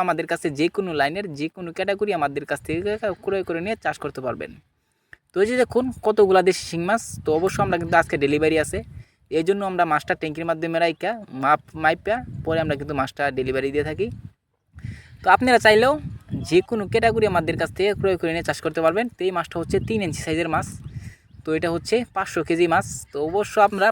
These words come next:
পাঁচশো কেজি মাছ দশ হাজার পিস ডেলিভারি আছে। তো আপনারা চাইলেও তিন হাজার, পঁয়ত্রিশশো, চার হাজার অ্যাভেলেবেল আছে লাইনের। তো যে কোনো লাইনের যে কোনো ক্যাটাগরি আমাদের কাছ থেকে ক্রয় করে নিয়ে চাষ করতে পারবেন। তো এই মাছটা যদি চাষ করতে চান, তো অবশ্যই আগে ভালো করে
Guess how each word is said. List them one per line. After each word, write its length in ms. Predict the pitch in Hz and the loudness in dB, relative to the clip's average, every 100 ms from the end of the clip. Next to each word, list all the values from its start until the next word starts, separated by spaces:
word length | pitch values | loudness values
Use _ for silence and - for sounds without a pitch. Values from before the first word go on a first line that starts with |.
| - | 0
পাঁচশো 220 | 196 - 170 | -8 -4 0
কেজি 180 | 180 175 | 2 2
মাছ 100 | 175 - 151 | 0 0 -2
দশ 100 | 160 | 0
হাজার 160 | 156 147 143 | 2 0 -2
পিস 140 | 151 139 | -6 -2
ডেলিভারি 300 | 139 139 147 151 | 0 0 0 -2
আছে। 140 | 214 233 - - - - - | -6 -10 -10 -6 -6 -6 -2
তো 60 | 165 170 | 2 4
আপনারা 220 | 233 226 202 | 4 4 6
চাইলেও 240 | 202 220 220 | 6 6 4
তিন 100 | 226 208 | 2 6
হাজার, 160 | 202 208 | 6 6
পঁয়ত্রিশশো, 400 | 208 208 202 196 208 | 2 2 -4 2 6
চার 120 | 196 185 | 6 6
হাজার 140 | 190 | 6
অ্যাভেলেবেল 380 | 196 196 185 180 185 | 6 6 6 6 4
আছে 160 | - 196 | 4 2
লাইনের। 280 | 160 170 220 240 - - - | 2 2 -4 -6 -20 -20 -12
তো 40 | 147 139 | -8 -2
যে 80 | 175 190 | 0 0
কোনো 140 | 190 175 | -4 2
লাইনের 240 | 160 170 180 165 | 2 2 0 -2
যে 60 | 175 | -2
কোনো 120 | 185 180 | -6 -4
ক্যাটাগরি 320 | 190 196 196 165 | 0 0 0 -2
আমাদের 200 | 156 156 | -4 -6
কাছ 100 | 170 | -4
থেকে 120 | 175 185 | -2 -2
ক্রয় 140 | 190 180 | -4 -4
করে 100 | 180 | -4
নিয়ে 100 | 202 185 | -2 0
চাষ 100 | 156 143 | -2 -2
করতে 160 | 131 123 | -6 -6
পারবেন। 240 | 117 90 - _ - - - - | -6 -10 -18 _ -20 -20 -18 -2
তো 40 | 226 | 2
এই 40 | 254 | 4
মাছটা 180 | 233 240 | 2 0
যদি 100 | 247 226 | 0 2
চাষ 120 | 202 - | 2 2
করতে 180 | 262 269 | -2 2
চান, 120 | 240 254 - | 2 2 2
তো 40 | 196 | 2
অবশ্যই 320 | 240 269 277 254 | 2 2 4 4
আগে 120 | 226 170 | 6 6
ভালো 120 | 180 190 | 6 4
করে 140 | 180 | 2